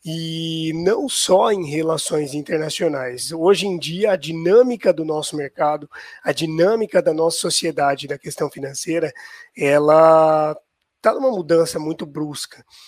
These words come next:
Então, pra qualquer profissão, pessoal, tem sido um grande desafio aí nesse sentido, né? Então, vamos lá. Primeiro de tudo, é, antes de falar de remuneração, é muito importante adentrar em aspectos da multidisciplinaridade de R I.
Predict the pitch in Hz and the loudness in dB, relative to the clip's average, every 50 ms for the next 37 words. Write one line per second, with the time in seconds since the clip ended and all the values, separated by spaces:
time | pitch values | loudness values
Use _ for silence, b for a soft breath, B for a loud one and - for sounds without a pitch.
0 | B B B - - 143 - - - 160 160 165 170 180 180 175 - - 208 208 | B B B -12 -12 -10 -6 -2 0 2 4 4 4 2 0 -2 0 0 0 2
1 | - 220 185 - 214 208 - 220 208 - - - - 175 160 160 165 160 - 147 | 0 -2 -2 -2 -4 -4 -4 -6 -6 -6 -8 -6 -4 -2 -2 -2 -2 -4 -6 -10
2 | - - - 156 139 135 139 - - - 151 160 170 165 - - - 160 156 160 | -12 -10 -6 -4 -4 -4 -6 -8 -8 -6 -4 -4 -4 -4 -6 -8 -8 -8 -8 -6
3 | 147 147 160 156 151 b b b b b b b _ - 175 165 151 151 156 160 | -6 -4 -4 -4 -6 b b b b b b b _ -4 -4 -2 0 2 4 4
4 | 160 156 151 156 143 135 156 170 160 - - - 156 156 151 147 123 _ _ _ | 4 4 0 -4 -6 -2 0 0 0 -2 -4 -8 -6 -6 -6 -8 -10 _ _ _
5 | _ _ _ _ _ - 147 143 143 151 160 156 147 - - - 175 175 165 - | _ _ _ _ _ -2 0 0 0 -2 -4 -4 -4 -6 -6 -8 -8 -8 -6 -8
6 | - 143 131 123 120 131 131 127 139 - _ b b b b b b b b b | -8 -8 -10 -14 -14 -14 -14 -14 -14 -18 _ b b b b b b b b b
7 | b b b b b _ _ - 196 196 170 185 196 214 226 190 147 151 143 127 | b b b b b _ _ -4 -4 0 2 2 2 2 2 0 0 -2 -2 -2
8 | 113 - _ _ _ _ _ _ - 165 165 180 214 226 196 185 202 - - 180 | -4 -8 _ _ _ _ _ _ -8 -4 0 2 0 0 0 -4 -10 -12 -12 -12
9 | 170 160 151 131 131 113 - - 135 147 127 120 120 120 127 147 185 185 - - | -10 -10 -12 -12 -16 -18 -20 -16 -12 -10 -10 -8 -8 -6 -4 -4 -2 -4 -4 -8
10 | 247 - - - 175 165 156 156 135 139 123 113 143 175 202 202 196 185 175 165 | -10 -6 -4 -2 0 2 0 0 -2 -6 -8 -4 -4 -2 -2 -2 -2 -2 -2 -2
11 | 156 147 - - - 160 160 160 156 147 143 147 156 165 - 208 175 - - 175 | -2 -4 -6 -6 -4 -2 -2 -2 -2 -4 -6 -8 -10 -10 -12 -14 -14 -10 -8 -10
12 | 160 - - 175 170 165 - - 175 175 175 220 214 214 202 - - 180 170 180 | -10 -6 -6 -6 -6 -4 -2 -2 -2 -2 -2 -4 -8 -8 -10 -6 -4 -2 -2 -2
13 | 190 202 214 208 - - - - 180 165 165 165 - - 208 170 151 214 208 190 | -2 -4 -6 -6 -8 -10 -6 -2 0 0 0 -2 -6 -12 -10 -6 -6 -6 -6 -6
14 | 185 180 180 - 208 160 - - 196 - 208 196 180 180 175 165 147 160 156 147 | -8 -10 -10 -12 -12 -10 -10 -10 -10 -10 -8 -4 -2 -2 -2 -2 -4 -4 -4 -4
15 | 135 139 151 156 156 147 147 160 147 139 131 123 | -6 -4 -4 -4 -4 -4 -6 -10 -14 -14 -16 _